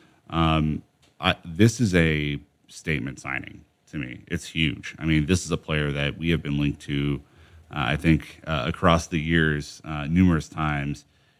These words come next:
He's a giant. Um, he's a great defender, rock solid. You go watch, watch those comp videos that are coming out, and it just <laughs> makes you super excited. And if you're going to lose someone like Antonio Rudiger, uh, to,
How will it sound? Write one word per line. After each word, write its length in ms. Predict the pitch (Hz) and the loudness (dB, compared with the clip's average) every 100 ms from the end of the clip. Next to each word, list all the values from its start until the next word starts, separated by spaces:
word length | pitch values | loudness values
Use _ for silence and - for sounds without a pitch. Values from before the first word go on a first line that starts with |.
| _ | _
He's 280 | 90 85 | -4 -4
a 80 | 82 | -4
giant. 640 | 73 - 76 78 76 64 - _ _ _ - | -10 -8 -4 -2 -4 -6 -12 _ _ _ -16
Um, 520 | 73 71 71 69 69 - | -12 -8 -6 -6 -8 -12
he's 420 | 71 - 78 - | -16 -10 -10 -10
a 120 | 73 73 _ _ _ | -10 -12 _ _ _
great 260 | - 92 82 | 6 8 8
defender, 640 | 82 80 76 73 73 71 - _ _ - | 2 -4 -4 -4 -4 -6 -10 _ _ -6
rock 280 | 80 76 - | 0 0 0
solid. 500 | 82 73 71 71 73 | -2 0 0 -4 -8
You 80 | |
go 140 | 73 73 | -6 -4
watch, 360 | 73 73 - 78 - | 0 -2 -4 -16 -12
watch 240 | 73 80 | -2 -2
those 160 | 80 73 | -2 -6
comp 320 | - 76 71 | -8 -10 -8
videos 340 | 78 71 71 69 | -8 -8 -8 -8
that 120 | 69 | -10
are 60 | |
coming 300 | 69 76 71 | -10 -8 -6
out, 320 | 71 69 69 - | -2 -2 -2 -4
and 160 | 71 | -6
it 100 | 69 | -6
just 220 | - - | -8 -6
<laughs> 80 | - | 0
makes 220 | 78 - | 0 0
you 60 | 87 | -4
super 300 | - 85 73 | 0 -2 -2
excited. 500 | 69 113 104 78 73 - - _ - | 2 8 8 6 0 -8 -20 _ -2
And 120 | 92 | 2
if 80 | 82 | 2
you're 120 | 92 | 2
going 300 | 85 110 113 | 4 4 4
to 160 | 104 90 | 2 -4
lose 440 | 80 92 92 80 | -2 0 0 -2
someone 500 | - 85 87 85 82 | -6 -2 0 2 0
like 300 | 78 76 76 - | -2 -4 -8 -8
Antonio 460 | 78 73 78 73 | -10 -8 -6 -6
Rudiger, 640 | 69 98 87 73 76 73 71 _ _ _ _ | 0 2 4 2 0 -2 -4 _ _ _ _
uh, 240 | - 73 65 - | -6 -6 -6 -12
to, 560 | - 80 78 76 73 | -4 -2 -2 -4 -8